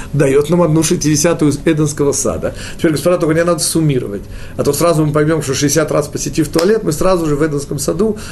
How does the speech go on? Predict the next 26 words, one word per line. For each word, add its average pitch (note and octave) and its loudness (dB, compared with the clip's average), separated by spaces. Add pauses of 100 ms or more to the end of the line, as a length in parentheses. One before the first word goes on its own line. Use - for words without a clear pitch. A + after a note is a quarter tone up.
(380)
Вот. C#3+ 0
Ничего, D#3+ 2
естественно, C#3 0
подобного. C3+ 0
Но D3 2
тогда E3 0
снова C#3+ 2
вопрос, D3+ 0
а B2 -6
почему A2+ -6
же A#2+ 0
одна A2 -2
шестидесятая? D#3 0
Сказали F3 0
бы C#3+ 2
одна C3+ 0
сотая, C#3 2
одна B2 0
тысячная, B2+ -2 (400)
но D#3+ 4
одна E3+ 2
шестидесятая. D#3+ -2 (2250)
Так B2 2
вот, B2 2 (920)
конечно E3+ 2
же, C#3 2